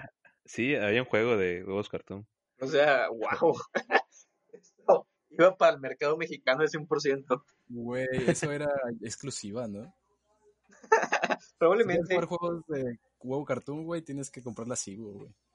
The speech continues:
Speaker 2: Es que también, eh, por ese entonces, huevo Cartoon estaba hasta en la sopa, güey. <laughs> Vienen de,
Speaker 1: <laughs>
Speaker 2: salieron de YouTube, de, de sus cortos chidos, a las películas, y ya te los encontrabas en las papitas, literalmente.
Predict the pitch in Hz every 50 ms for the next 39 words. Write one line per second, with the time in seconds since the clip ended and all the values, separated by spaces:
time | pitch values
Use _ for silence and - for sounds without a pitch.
0 | _ _ _ 220 - - 165 156 156 175 185 - - 143 139 156 151 160 185 175
1 | - - 147 160 185 180 165 160 143 139 131 - 131 135 - 143 147 160 - -
2 | - 127 139 139 - _ - 120 113 110 - 151 139 - - 127 107 104 104 107
3 | 117 156 - _ _ _ _ _ _ - - - - 220 - - 226 233 - -
4 | _ _ _ _ _ _ _ _ _ _ _ _ _ - 143 139 143 156 165 160
5 | 143 135 123 - - - _ _ _ _ - - 151 139 139 151 160 160 151 147
6 | 151 147 143 - 147 151 180 190 180 - - 139 127 117 113 110 110 113 117 113
7 | 113 117 - 123 117 - - - 127 131 - 160 147 143 - - - - 139 143
8 | 160 190 226 349 349 - - - 127 123 120 117 117 120 123 - 131 139 147 143
9 | 180 185 208 208 202 139 127 127 123 156 147 143 143 117 120 113 113 117 113 117
10 | 123 - - 120 113 - - - - - 139 135 - 143 135 135 123 117 123 120
11 | 123 127 131 131 131 135 131 135